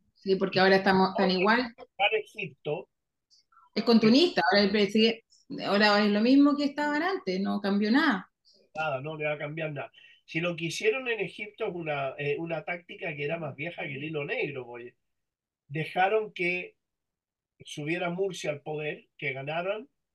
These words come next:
Speaker 2: salieron todas las cabezas que estaban en la clandestinidad, vieron la estructura de los hermanos musulmanes que estaban en la clandestinidad y después les dieron el bajo.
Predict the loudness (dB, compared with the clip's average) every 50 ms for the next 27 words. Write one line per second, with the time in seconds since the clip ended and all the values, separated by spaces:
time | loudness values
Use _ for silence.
0 | _ _ _ -16 -16 _ _ -10 -4 -2 0 2 2 2 2 0 -2 -4 -6 -8
1 | -4 -2 -2 0 0 0 -2 -2 -6 -10 -6 -4 -2 -2 -2 -2 -4 -4 -8 -12
2 | -10 -10 -10 -10 -10 _ -6 -4 -2 -2 0 -2 -4 -4 -6 -8 -8 -8 -6 -4
3 | -4 -4 -4 -2 -4 -4 -4 -4 -4 -4 -6 -6 -6 -14 -12 -10 -8 -6 -6 -4
4 | -2 -2 -2 -2 -4 -6 -8 _ _ _ _ _ _ _ _ _ _ _ _ _
5 | -8 -2 2 2 2 2 2 0 -2 -2 -4 -4 -6 -8 -10 -10 -10 -10 -12 _
6 | -4 -2 -2 0 0 -2 -2 -2 -2 -4 -4 -2 -2 -2 -2 -2 -2 -4 -6 -8
7 | -10 -10 -12 -10 -8 -4 -2 -2 -2 -4 -6 -8 -10 -10 _ -2 -2 0 0 -2
8 | -2 -4 -4 -2 -4 -4 -2 -2 -2 -2 -2 -4 -10 -10 -10 -8 -6 -4 -2 -2
9 | -2 -2 -4 -6 _ _ _ _ _ _ _ _ -10 -10 -8 -4 -4 -6 -6 -6
10 | -8 -8 -6 -6 -6 -6 -6 -4 -2 -4 -4 -4 -6 -8 -10 -10 -12 _ -18 -16